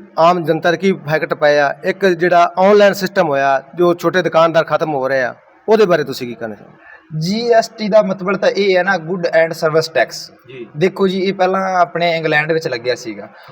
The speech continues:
Speaker 2: ਔਰ ਉਹਨਾਂ ਦੀਆਂ ਏਜੰਸੀਆਂ ਨੇ ਬੰਦ ਇਹਨੂੰ, ਜੀ ਐਸ ਟੀ ਨੂੰ ਉਹਨਾਂ ਨੇ ਬੰਦ ਕਰਤਾ। ਕਿਉਂਕਿ ਜੀ ਐਸ ਟੀ ਵੇਖੋ ਵੀ ਅੱਗੇ ਪਹਿਲਾਂ ਆਪਣੇ, ਅਹ, ਵੱਡੇ ਦੁਕਾਨਦਾਰਾਂ ਕੋਲੋਂ ਜੀ ਐਸ ਟੀ ਲਿਆ ਜਾਂਦਾ ਸੀਗਾ। ਹੁਣ ਇਹਨਾਂ ਨੇ ਸਿੱਖ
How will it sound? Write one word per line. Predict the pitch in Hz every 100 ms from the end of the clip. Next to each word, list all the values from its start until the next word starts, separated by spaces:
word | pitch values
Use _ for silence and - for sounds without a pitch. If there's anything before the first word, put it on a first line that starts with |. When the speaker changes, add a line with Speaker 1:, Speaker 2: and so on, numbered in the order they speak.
| 202
Speaker 2:
ਔਰ | 220
ਉਹਨਾਂ | 233 208 254 269 240
ਦੀਆਂ | 190 202
ਏਜੰਸੀਆਂ | 180 185 180 196 196
ਨੇ | 190
ਬੰਦ | 165 165 165 180 180 160
ਇਹਨੂੰ, | 170 175 175 165 147
ਜੀ | 139 170
ਐਸ | 180
ਟੀ | - 165
ਨੂੰ | 165
ਉਹਨਾਂ | 165
ਨੇ | 165
ਬੰਦ | 160 165
ਕਰਤਾ। | 165 - - 196 - - -
ਕਿਉਂਕਿ | - 190
ਜੀ | 170 190
ਐਸ | 220 202
ਟੀ | 202
ਵੇਖੋ | 185 202 202
ਵੀ | 196 185 180
ਅੱਗੇ | 170 214
ਪਹਿਲਾਂ | 196 208 208 202
ਆਪਣੇ, | 175 196 196 196
ਅਹ, | 180 165 160 160 147
ਵੱਡੇ | 156 196
ਦੁਕਾਨਦਾਰਾਂ | 170 170 175 175 185
ਕੋਲੋਂ | 175 165
ਜੀ | 170
ਐਸ | 185
ਟੀ | 175 160
ਲਿਆ | 147
ਜਾਂਦਾ | 151 143 143
ਸੀਗਾ। | 147 139 131 - - -
ਹੁਣ | 165 208
ਇਹਨਾਂ | 220 226 220
ਨੇ | 214 214
ਸਿੱਖ | 190 196